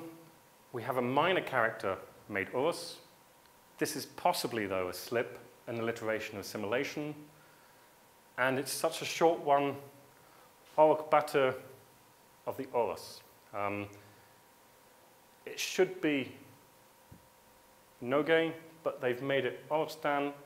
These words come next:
possibly for literary effect. It's not really clear. It's a very brief inclusion. So we have,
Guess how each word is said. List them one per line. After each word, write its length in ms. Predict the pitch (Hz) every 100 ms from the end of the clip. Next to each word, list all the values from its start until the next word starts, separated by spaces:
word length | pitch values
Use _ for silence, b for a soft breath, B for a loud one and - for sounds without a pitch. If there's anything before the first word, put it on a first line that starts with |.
| -
possibly 360 | - 156 - 127
for 200 | - 113
literary 460 | 123 - - 135
effect. 420 | 127 - 123 - - -
It's 220 | - -
not 120 | 127 123
really 200 | 113 110
clear. 380 | - 131 127 123 B B B B
It's 120 | -
a 40 | 120
very 260 | 113 139
brief 600 | 131 - 123 123 - - - - - -
inclusion. 560 | 113 - 127 110 - - - B B B B - - B B B B B B B -
So 220 | - 135
we 140 | 135
have, 500 | - 170 160 - -